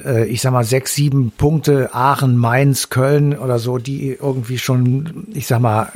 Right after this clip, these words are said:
eine gewisse Größe hatten, wo dann auch universitätsähnliche Gebilde standen. Und die Menschen, die an den Universitäten da studierten, die kamen eben auch aus diesen Städten, dass man sozusagen hin und her fuhr und durch die ganzen, durch den ganzen Kontinent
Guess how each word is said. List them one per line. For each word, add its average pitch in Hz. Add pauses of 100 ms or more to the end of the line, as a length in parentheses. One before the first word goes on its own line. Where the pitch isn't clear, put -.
(100)
eine 120
gewisse 120
Größe 127
hatten, 120
wo 120
dann 120
auch 120
universitätsähnliche 120
Gebilde 135
standen. 110 (580)
Und 123
die 127
Menschen, 147
die 139
an 127
den 123
Universitäten 131
da 117
studierten, 127
die 120
kamen 139
eben 127
auch 123
aus 117
diesen 123
Städten, 120
dass 107
man 131
sozusagen 123
hin 135
und 120
her 196
fuhr 117 (460)
und 117
durch 143
die 143
ganzen, 139
durch 135
den 139
ganzen 139
Kontinent 156